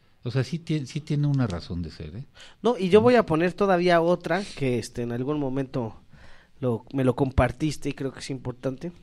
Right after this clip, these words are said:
Speaker 2: Uno asume que los testamentos solo son para la muerte, y no es así. Pudiera ser que si, a lo mejor, pues, viene un choque, una colisión,
Speaker 1: Ujú.
Speaker 2: un lo, lo que sea,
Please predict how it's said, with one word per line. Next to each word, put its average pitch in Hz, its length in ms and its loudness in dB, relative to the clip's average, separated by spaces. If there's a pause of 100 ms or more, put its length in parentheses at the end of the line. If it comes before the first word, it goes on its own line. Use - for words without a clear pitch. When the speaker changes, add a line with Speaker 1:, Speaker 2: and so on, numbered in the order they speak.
(600)
Speaker 2:
Uno 247 280 8
asume 202 540 4 (380)
que 151 120 2
los 143 200 2
testamentos 156 800 -2
solo 196 340 4
son 165 380 -2
para 123 320 -4
la 123 120 2
muerte, 180 440 0 (840)
y 139 160 0
no 151 220 8
es 156 180 4
así. 185 380 2 (640)
Pudiera 175 520 6
ser 175 360 2 (380)
que 139 340 0
si, 156 220 -8
a 156 80 2
lo 165 80 4
mejor, 226 400 2
pues, - 200 -6 (380)
viene 156 460 4
un 185 160 2
choque, 180 380 6
una 170 220 0
colisión, 139 580 0
Speaker 1:
Ujú. - 80 2
Speaker 2:
un 147 60 0
lo, 165 160 -4 (260)
lo 220 180 4
que 196 120 -6
sea, 180 300 2